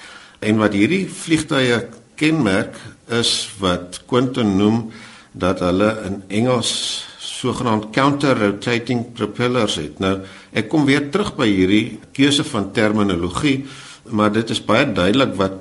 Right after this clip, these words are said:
Quentin self in gedagte het hier, wel as 'n mens na die spesifieke vliegtuigmaker gaan kyk en na hulle masjien- en skroefstrukture, dan sien jy dit natuurlik raak,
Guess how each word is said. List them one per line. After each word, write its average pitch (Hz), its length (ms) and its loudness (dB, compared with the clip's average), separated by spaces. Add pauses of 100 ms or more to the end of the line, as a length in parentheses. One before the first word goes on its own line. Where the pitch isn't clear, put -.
Quentin 123 300 -2
self - 380 -2
in 110 100 -4
gedagte 87 540 -4
het 90 240 0
hier, 95 220 -2
wel 90 240 -2
as 90 120 -6
'n 95 60 -4
mens 90 240 -2
na 87 80 -4
die 87 100 -6
spesifieke - 540 -6
vliegtuigmaker 92 960 -4
gaan 98 240 -6
kyk 110 320 -4
en 90 160 -6
na 85 160 -4
hulle 82 180 -2
masjien- 117 520 -4
en 85 140 -6
skroefstrukture, 110 960 -4
dan 80 180 -6
sien 101 200 -4
jy 95 120 0
dit 82 160 -6
natuurlik 85 440 -6
raak, 98 400 0